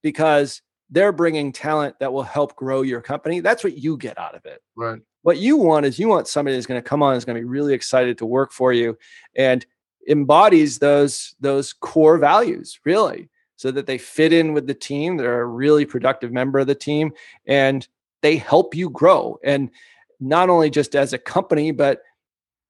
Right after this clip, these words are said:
Speaker 1: individually for all the other people that work within the organization. And I, and I have this one expression, is like, "Don't hire people just like you.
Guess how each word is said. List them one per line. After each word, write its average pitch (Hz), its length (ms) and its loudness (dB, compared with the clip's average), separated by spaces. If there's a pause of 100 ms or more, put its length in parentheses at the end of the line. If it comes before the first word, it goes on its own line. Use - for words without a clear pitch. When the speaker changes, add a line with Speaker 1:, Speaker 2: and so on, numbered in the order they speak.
(180)
Speaker 1:
individually 151 840 2
for 135 260 -4
all 143 300 2
the 139 140 -2
other 139 100 -4
people 135 280 -10
that 127 140 -4
work 127 280 -8
within 123 240 -6
the 120 100 -4
organization. 120 720 -4
And 127 100 -2
I, 123 60 0
and 127 240 -4
I 127 120 -2
have 120 120 -4
this 123 180 -8
one 147 220 2
expression, 147 520 0
is 120 120 -4
like, 117 200 -2 (380)
"Don't 185 260 4
hire 147 420 4
people 127 480 0
just 127 240 -6
like 120 260 -12
you. - 220 -14